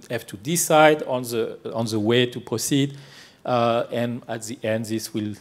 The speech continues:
be our, uh, time, uh, at, uh, G P L in Pasadena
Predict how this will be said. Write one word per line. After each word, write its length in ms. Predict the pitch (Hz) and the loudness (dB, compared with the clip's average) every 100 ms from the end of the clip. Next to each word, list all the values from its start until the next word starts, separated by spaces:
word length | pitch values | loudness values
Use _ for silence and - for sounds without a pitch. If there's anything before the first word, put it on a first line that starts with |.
| - 117 | -14 -8
be 300 | 123 117 117 - _ _ _ _ _ _ - | -4 -4 -6 -14 _ _ _ _ _ _ 0
our, 560 | 127 123 123 127 123 123 | 4 8 10 10 8 8
uh, 280 | 113 113 - - - - - - - | 6 6 0 -12 -14 -16 -18 -20 0
time, 460 | 143 139 160 170 151 | 8 8 8 4 4
uh, 260 | 127 - - - | 2 0 -6 0
at, 260 | 131 127 131 | 0 2 2
uh, 240 | 117 117 - - | 2 2 -4 -14
G 200 | 120 139 | -6 -6
P 240 | 139 143 | 0 2
L 180 | 151 165 | 4 4
in 240 | 143 127 117 | 2 -2 -2
Pasadena 760 | 123 - 139 131 131 131 131 | -2 2 2 4 4 4 2